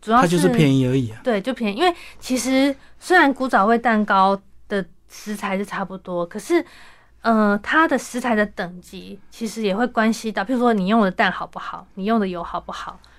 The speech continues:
Speaker 2: 嗯。
Speaker 1: 你用的糖好不好，其实做出来的东西味道就会不一样。
Speaker 2: 对。
Speaker 1: 那，呃，像有一些夜市或者是，呃，面包车会卖那种很便宜的那种蛋糕，其实他们通常用的是那种、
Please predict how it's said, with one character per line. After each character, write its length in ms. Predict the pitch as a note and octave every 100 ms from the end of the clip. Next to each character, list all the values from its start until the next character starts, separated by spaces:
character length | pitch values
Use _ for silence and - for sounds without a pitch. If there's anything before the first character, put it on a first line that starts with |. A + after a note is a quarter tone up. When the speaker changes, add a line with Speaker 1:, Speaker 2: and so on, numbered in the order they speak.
| -
Speaker 2:
嗯。 160 | C#3 A#2+
Speaker 1:
你 80 |
用 160 | A3 B3
的 100 | G3+
糖 220 | - F3+
好 140 | - -
不 120 | F#3+
好， 200 | - -
其 120 | - G#3+
实 240 | A3 G#3 G3
做 180 | C4+ A3+
出 140 | A#3+
来 120 | G#3
的 80 | F3+
东 220 | E3+ F#3+
西 140 | G3 G3
味 140 | G#3+
道 160 | G#3 G3
就 140 | F#3
会 100 | F3
不 140 | E3+ E3
一 140 | E3+
样。 160 | F3 - _ _ - -
Speaker 2:
对。 120 | C#3 A#2+ D4+
Speaker 1:
那， 280 | D4+ B3 - - - -
呃， 500 | A3+ G#3+ G3+ G3 G3+
像 280 | - E4+ C4
有 160 | G3
一 40 | G#3+
些 340 | C4+ C4+ C4+ - -
夜 260 | D#4+ D#4
市 300 | A#3 - C#4+
或 140 | A#3+ A#3
者 140 | G3
是， 680 | F#3 - A#3+ G#3 F#3+ F3 -
呃， 380 | E3+ D#3+ D3+ D#3+ G3+ - - _
面 200 | B3 A#3
包 180 | G3+ G#3
车 460 | G#3 - F#3 F3+ F#3 - _
会 140 | B3
卖 240 | A3+ A#3 G#3
那 120 | G#3
种 220 | G3+ E3+
很 200 | E3 F3
便 200 | E3+ F#3
宜 60 | F#3
的 120 | F#3
那 100 | G3
种 100 | F3+
蛋 220 | F#3 E3
糕， 160 | E3+ -
其 160 | - G#3
实 160 | B3+
他 160 | A#3+ C#4
们 160 | C4+ A#3
通 220 | B3 B3
常 320 | A3+ F#3 F3 F#3
用 220 | C4 G#3
的 120 | F#3
是 160 | - A#3
那 140 | G#3+
种、 260 | G3+ -